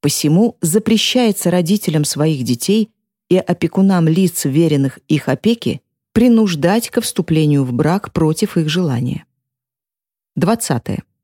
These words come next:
Запрещается вступать в новый брак во время существования прежнего законом не расторгнутого.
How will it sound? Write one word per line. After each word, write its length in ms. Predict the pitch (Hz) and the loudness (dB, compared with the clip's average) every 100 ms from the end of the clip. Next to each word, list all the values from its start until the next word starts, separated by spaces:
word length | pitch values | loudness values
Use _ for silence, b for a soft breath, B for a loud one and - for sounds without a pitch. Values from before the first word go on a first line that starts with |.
| _ _ _ _ _ | _ _ _ _ _
Запрещается 840 | 170 196 240 269 - 311 285 - 240 | 0 0 2 0 0 0 0 0 -4
вступать 580 | - 233 - 262 247 - | -2 -4 -2 -2 -2 -4
в 140 | 185 190 | 0 2
новый 440 | 214 214 139 135 | 4 2 2 0
брак 440 | 131 156 196 233 | 0 0 0 0
во 180 | 196 170 | 0 2
время 420 | 160 180 202 214 - | 2 2 4 2 -2
существования 960 | - 208 - 196 - 180 196 214 190 | -2 -2 -2 -4 0 0 2 2 2
прежнего 640 | 185 196 214 160 135 131 135 | 2 0 0 2 0 0 0
законом 840 | 131 139 - 165 196 226 240 208 | -2 -4 -2 0 2 4 4 4
не 160 | 175 185 | 2 2
расторгнутого. 960 | 185 - - 208 139 101 - - 165 | -2 -4 -4 -2 0 -2 -4 -8 -10